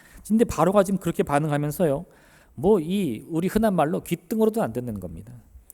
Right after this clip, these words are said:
그래서 하나님이 어떻게 하시느냐? "내가 애굽을 치리니, 예, 그때서야 내가 여호와인 줄 알고 바로가 너희를 보내리라." 말씀하시는 거예요. 그래서 그게 오늘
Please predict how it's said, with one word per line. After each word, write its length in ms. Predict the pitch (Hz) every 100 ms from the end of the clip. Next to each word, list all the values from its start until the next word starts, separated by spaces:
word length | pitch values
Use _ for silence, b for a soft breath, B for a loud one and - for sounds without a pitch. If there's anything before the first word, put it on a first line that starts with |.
| _
그래서 140 | - 190
하나님이 180 | 202 165
어떻게 180 | -
하시느냐? 540 | 151 170 175 151 143 175 _ _
"내가 560 | 120 143 170 220 233 - b b b 135
애굽을 480 | 160 170 190 208
치리니, 680 | - - 240 233 254 113 - -
예, 240 | 90 90 - _ _
그때서야 640 | - 143 - 151 160 165 151
내가 280 | 131 147
여호와인 380 | 110 120 127 120
줄 140 | 113 117
알고 480 | 135 110 98 156 b b b
바로가 300 | - 110 120
너희를 220 | 107 101
보내리라." 340 | 101 104 101 98
말씀하시는 540 | 90 - 95 - 90
거예요. 300 | 80 - - - - b b
그래서 160 | -
그게 120 | 139 156
오늘 300 | 143 196